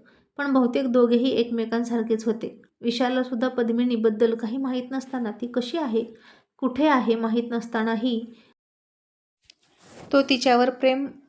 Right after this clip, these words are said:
करतच होता की. मग अमरने तसं प्रेम केलं तर त्यात चूक काय, असं त्याला वाटलं. मग अमर म्हणाला, "पण तिचं नाव फक्त माहीत आहे मला."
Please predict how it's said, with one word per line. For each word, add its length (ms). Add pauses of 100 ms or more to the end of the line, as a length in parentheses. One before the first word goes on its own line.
(680)
करतच 380
होता 260
की. 200 (460)
मग 180
अमरने 520
तसं 220
प्रेम 300
केलं 320
तर 60 (120)
त्यात 300
चूक 300
काय, 160 (100)
असं 240
त्याला 180
वाटलं. 320 (520)
मग 180
अमर 340
म्हणाला, 380 (520)
"पण 240
तिचं 300
नाव 180 (100)
फक्त 240
माहीत 360
आहे 180
मला." 260